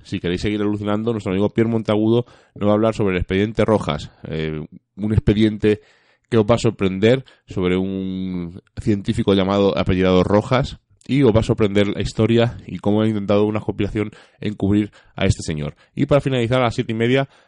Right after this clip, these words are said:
haremos una, ah, bueno, haremos, nuestro amigo Pablo Vergel hará una charla, eh, sobre su editorial, eh, Reediciones Anómalas, sobre los proyectos que tiene,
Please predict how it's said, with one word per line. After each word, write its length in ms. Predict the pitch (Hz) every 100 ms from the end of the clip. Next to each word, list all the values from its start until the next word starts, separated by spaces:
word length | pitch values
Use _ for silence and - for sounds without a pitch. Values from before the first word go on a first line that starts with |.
| _
haremos 360 | 95 107 117 110
una, 380 | 113 104 98 95
ah, 160 | -
bueno, 180 | 104 104
haremos, 340 | 80 104 85
nuestro 200 | 87 85
amigo 220 | 92 101 98
Pablo 200 | 101 98
Vergel 340 | 92 120 120
hará 180 | 90 92
una 160 | 101
charla, 640 | - 107 107 131 127 - -
eh, 220 | 90 82 80
sobre 240 | 90 82
su 200 | - 87
editorial, 600 | 85 80 82 95 101 92 -
eh, 100 | 92
Reediciones 460 | 98 90 82 98 95
Anómalas, 480 | 92 110 120 139 - _ _ _
sobre 240 | - 95
los 300 | 90 85 82
proyectos 460 | - 90 98 - 107
que 120 | 98
tiene, 340 | 101 104 120